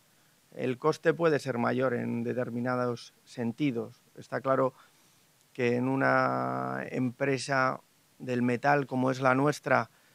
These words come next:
eh, minimizar determinados impactos como pueden ser, eh, la emisión de ruido al exterior, em, el clima que tienen dentro del edificio los trabajadores, eso supone un coste y posiblemente no tenga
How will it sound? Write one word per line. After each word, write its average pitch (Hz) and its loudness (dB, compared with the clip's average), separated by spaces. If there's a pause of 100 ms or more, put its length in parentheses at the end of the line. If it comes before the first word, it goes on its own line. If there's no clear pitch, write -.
(320)
eh, 120 -4
minimizar 120 0
determinados 131 2
impactos 135 0
como 120 -4
pueden 131 -2
ser, 127 0 (520)
eh, 120 -4
la 123 -2
emisión 127 0
de 123 2
ruido 127 0
al 123 0
exterior, 147 2 (540)
em, 123 -8
el 135 0
clima 147 2
que 135 -8
tienen 131 -2 (240)
dentro 131 -2
del 127 2
edificio 127 -6
los 123 -4
trabajadores, 127 0 (440)
eso 139 2
supone 147 4
un 120 0
coste - -4 (1120)
y 151 0
posiblemente 147 4
no 151 4
tenga 123 -2